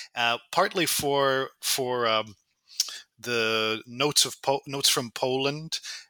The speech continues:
uh, site that you've organized. And I, I notice your title now is editor at large, but I know it's very much your initiative, uh, uh, i-, i-, in so many ways from the origins, and also to talk a little bit about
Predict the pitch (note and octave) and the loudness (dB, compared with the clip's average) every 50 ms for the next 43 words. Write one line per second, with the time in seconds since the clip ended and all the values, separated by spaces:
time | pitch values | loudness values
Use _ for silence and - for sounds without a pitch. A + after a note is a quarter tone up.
0 | _ _ - - - G2+ G2+ - - - - C3+ C3 C3 - - C3 A#2+ A#2 A#2+ | _ _ -10 -10 -10 -10 -4 2 2 4 4 4 2 0 -2 -4 -4 -4 -6 -10
1 | B2 B2+ A#2 - - - - - C3 C#3 C#3+ - D3 C#3 B2+ B2 B2 B2 B2 C3+ | -12 -6 -4 -2 -2 -2 -4 -2 -2 -2 0 0 0 0 2 2 4 4 4 2
2 | C3+ C#3 C3+ C3 - - - - - - - - - _ _ B2+ B2 B2 B2 A2+ | 0 2 4 4 4 4 4 0 -8 -14 -16 -16 -18 _ _ -2 0 0 2 2
3 | B2+ D3 C#3+ D3 C3+ C3+ D3 D#3+ D#3+ D#3 - - D3+ C3+ - - D#3+ D#3 D#3 D#3 | 0 0 2 2 0 0 0 0 2 4 4 4 4 2 0 0 2 2 0 0
4 | C#3+ C3+ C3+ C3+ C3+ C3 - - D3+ D3+ D3 C3+ C#3 C#3 B2+ A2+ - A#2+ C3 C3+ | 0 0 2 2 2 0 0 2 2 2 2 2 2 0 0 0 -2 -2 0 2
5 | C3+ A#2+ G#2 F#2+ F#2 F#2+ A2 A#2 - - - - _ - C3 B2+ - - B2+ C3 | 2 2 0 -2 -6 -10 -4 2 2 2 2 2 _ 0 0 0 2 0 0 0
6 | C3+ C3+ C3 B2+ - - A#2 C#3 C#3+ C#3+ C3+ C3 B2+ A#2+ A#2 - - - - - | 2 0 0 0 0 0 0 2 2 2 2 0 0 0 2 4 4 4 4 2
7 | - - - - A2+ C#3 D3+ D3 C3+ A#2 A2 A2 C#3 D#3+ - - B2+ G#2+ G2 F#2 | -4 -14 -14 -8 0 2 4 4 4 2 0 -2 2 4 4 4 4 2 -4 -8
8 | - - - - - - - - - - A2+ A2 G#2+ G#2 G#2+ G#2+ G#2+ G2+ - - | -8 -8 -8 -8 -6 -8 -8 -8 -6 -2 2 2 4 4 2 2 0 -4 -8 -14
9 | - - A2 G#2+ - B2+ B2+ A2+ G#2 - A#2 - - A#2+ - - B2+ A#2 A#2 - | -10 -8 -8 -6 -4 -2 -2 -2 -2 -4 -6 -4 -6 -6 -4 -6 -4 0 2 4
10 | - C#3 B2 A2+ A#2 A2 G#2 A#2+ C3 C#3+ C#3 - - C3 A#2 A2+ G#2 - G#2+ G#2+ | 4 2 0 0 -2 -2 0 0 0 2 2 2 0 0 -4 -6 -6 -4 -4 -2
11 | G#2+ G#2 G#2 A#2+ B2 B2+ B2+ A#2+ A#2+ D#3+ F3 F#3+ - - F#3+ E3+ - - D#3 C#3+ | -2 0 0 0 0 0 -2 -2 -2 -2 0 0 0 0 0 -4 -2 0 0 0
12 | - - D#3 C#3+ C#3+ D3 C#3+ C3+ B2 - B2+ B2 A#2+ | 0 0 0 0 0 0 -2 -2 2 4 4 4 4